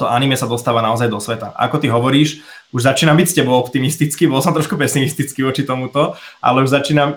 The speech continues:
ísť si s tebou túto vlnu, že naozaj do piatich rokov ovládne anime svet, lebo už, už len na Slovensku môžem vidieť obrovský nárast toho, že aký to má boom za posledné roky. Nie je to ešte vo svete.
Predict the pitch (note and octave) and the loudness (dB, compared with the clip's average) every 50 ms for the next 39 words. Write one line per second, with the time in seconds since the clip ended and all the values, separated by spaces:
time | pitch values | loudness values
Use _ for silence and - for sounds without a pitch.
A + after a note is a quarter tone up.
0 | - D3+ C#3 C3+ - - D#3+ - - C3 C3 C3 C3 C#3+ C#3+ D3 B2+ B2 B2 C3+ | -2 -2 -4 -2 -4 -6 -6 -4 -2 -2 -2 -2 -2 -2 -2 -2 -4 -4 -4 -4
1 | C3 C3+ B2 A#2 B2 B2+ C3 C3 A#2 B2 A#2 - A#2+ A#2+ B2 B2 C3 B2+ B2 A#2+ | -4 -2 0 0 0 0 -2 -2 -4 -6 -6 -2 -2 -2 0 -2 -2 -2 -2 -2
2 | A#2 - C3 C3 B2+ B2 A#2+ C3 B2+ A#2+ A#2+ B2+ C3 B2 A2+ A#2 B2 B2 B2 A#2+ | -2 -2 -2 0 0 0 0 0 0 0 0 -2 -4 -4 -4 -4 -4 -6 -8 -8
3 | - - A2 A2 A2 - - A2+ A2+ A2 A#2 A#2+ A2+ A#2+ G#2+ - - - _ _ | -8 -6 -6 -6 -6 -6 -8 -8 -6 -6 -6 -8 -8 -8 -10 -12 -14 -16 _ _
4 | _ _ _ _ - C3 A#2+ C#3+ C#3+ C#3+ C#3+ D3 D3 - D3 C3 A#2+ G#2+ - - | _ _ _ _ -8 -4 0 0 2 2 2 2 2 2 2 2 2 0 -4 -6
5 | B2+ A2+ A2 A2+ A#2+ A#2 A#2 A2+ A#2 A2 A2 - - C3+ C#3 C#3+ C3+ C3 B2+ - | -8 -6 -6 -4 -4 -4 -4 -4 -6 -6 -6 -4 -4 -2 2 2 2 2 0 -2
6 | - - C3 A#2+ A2+ A2 G#2+ F#2 - - - _ - G#2+ G2 G2+ G#2+ G#2 A2 A2 | -6 -4 -2 0 0 0 0 -2 -4 -8 -14 _ -16 -16 -14 -12 -10 -6 -6 -6
7 | A2 - - - B2 B2 A#2+ A2+ A#2 A2+ A2 A2 G#2+ G#2+ - - G#2+ - A#2+ A2 | -6 -6 -8 -4 -2 -2 -2 -2 -4 -8 -10 -10 -10 -10 -10 -10 -10 -6 -6 -6
8 | A2 A2+ A2+ G2+ G2+ - - B2+ C#3+ C#3+ - - - _ _ - A#2+ B2 A#2+ B2+ | -6 -6 -6 -6 -8 -8 -8 -12 -12 -12 -14 -20 -20 _ _ -4 -4 -2 0 0
9 | B2 A#2+ - A#2 A2 A2 G#2+ - A2+ G#2+ G#2 - G2+ - _ | -2 -2 -2 -4 -4 -4 -6 -6 -6 -8 -8 -10 -12 -16 _